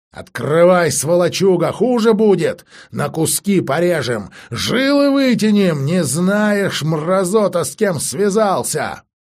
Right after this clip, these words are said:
Мастер улыбнулся. Он знал эти крики, в которых ненависть смешивалась со смертельным ужасом. Самострел отправился обратно в кожаную петлю на бедро. Мастер поудобнее перехватил секиру обеими руками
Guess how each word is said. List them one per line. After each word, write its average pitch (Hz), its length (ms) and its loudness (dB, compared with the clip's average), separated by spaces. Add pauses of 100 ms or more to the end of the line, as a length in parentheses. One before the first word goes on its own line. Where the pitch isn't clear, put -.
(120)
Мастер 131 380 -12
улыбнулся. 110 640 -8 (360)
Он 190 160 -2
знал 180 420 0
эти 139 200 -2
крики, 185 460 0
в - 80 -12
которых 147 400 -6
ненависть 180 720 0 (260)
смешивалась 143 880 -2
со 143 120 -6
смертельным 139 1120 -2
ужасом. 131 640 -6 (540)
Самострел 160 520 -6
отправился 147 600 -4
обратно 139 420 -4
в - 80 -18
кожаную 131 520 -6
петлю 127 440 -10
на 123 120 -6
бедро. 120 520 -10 (380)
Мастер 120 400 -12
поудобнее 135 580 -4
перехватил 123 580 -8
секиру 135 500 -8
обеими 117 440 -8
руками 151 540 -8